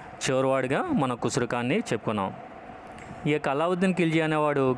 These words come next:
ఖిల్జీ వంశ పాలకుల్లోనే కాకుండా ఢిల్లీ సుల్తాన్ అందరిలోకెల్లా మిక్కిలి గొప్పవాడుగా కూడా మనం చెప్పుకున్నమాట. ఈ యొక్క అలావుద్దీన్ ఖిల్జీ ప్రవేశపెట్టిన సంస్కరణలు,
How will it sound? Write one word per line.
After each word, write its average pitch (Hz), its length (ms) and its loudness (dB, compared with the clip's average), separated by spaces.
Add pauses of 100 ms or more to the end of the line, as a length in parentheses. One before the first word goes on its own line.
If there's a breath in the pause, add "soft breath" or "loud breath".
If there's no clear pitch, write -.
ఖిల్జీ 135 240 2
వంశ 156 240 4
పాలకుల్లోనే 135 640 2
కాకుండా 127 440 0
ఢిల్లీ 135 340 0
సుల్తాన్ 135 360 2
అందరిలోకెల్లా 131 600 2
మిక్కిలి 131 360 0
గొప్పవాడుగా 123 520 2 (460 loud breath)
కూడా 139 160 2
మనం 135 240 0
చెప్పుకున్నమాట. 110 480 0 (920 loud breath)
ఈ 139 100 2
యొక్క 135 160 0
అలావుద్దీన్ 165 440 2
ఖిల్జీ 160 260 4
ప్రవేశపెట్టిన 139 920 2 (560 loud breath)
సంస్కరణలు, 131 760 0